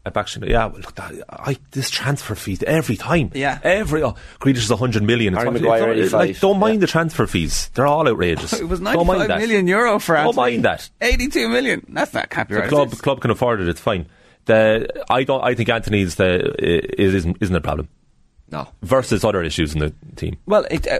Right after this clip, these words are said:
Speaker 2: it's a little bit of a problem in that it suggests that they're gonna be hit and miss with their transfer dealings, and they can't afford any misses. And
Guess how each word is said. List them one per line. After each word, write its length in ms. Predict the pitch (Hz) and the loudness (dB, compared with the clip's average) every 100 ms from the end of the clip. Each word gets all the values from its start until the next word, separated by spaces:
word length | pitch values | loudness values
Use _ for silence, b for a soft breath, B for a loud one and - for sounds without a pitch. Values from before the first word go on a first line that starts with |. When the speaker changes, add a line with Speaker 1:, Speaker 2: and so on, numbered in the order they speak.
| - | -4
Speaker 2:
it's 240 | 104 104 - | -6 -6 -4
a 80 | 113 | 0
little 300 | 117 180 147 | 2 2 2
bit 100 | 113 | 0
of 60 | |
a 40 | 90 | 0
problem 380 | 110 95 95 | 0 0 -2
in 160 | - 101 | -2 0
that 180 | 104 95 | 0 0
it 120 | - | -4
suggests 380 | - 131 120 - | 0 0 0 0
that 340 | 98 95 - - | -2 -2 -10 -8
they're 100 | 113 | -4
gonna 180 | 113 107 | -2 -2
be 200 | 101 90 | -2 0
hit 240 | 123 - | -2 -2
and 260 | 120 120 110 | -2 0 0
miss 400 | 117 - - - _ _ | 0 -2 -8 -16 _ _
with 200 | - 107 | -4 -2
their 160 | 113 101 | 0 0
transfer 400 | - 107 104 98 | 0 -2 0 -2
dealings, 400 | 104 101 92 87 | 0 0 -2 -4
and 180 | 101 95 | -4 -2
they 100 | 90 | -4
can't 300 | - 120 104 | -2 -2 -4
afford 380 | - 110 107 104 | -2 0 2 0
any 140 | 98 | 0
misses. 520 | 101 98 92 82 - B B B B B _ | -2 -2 -6 -6 -10 B B B B B _
And 500 | 92 87 85 78 - | -2 -2 -2 -6 -10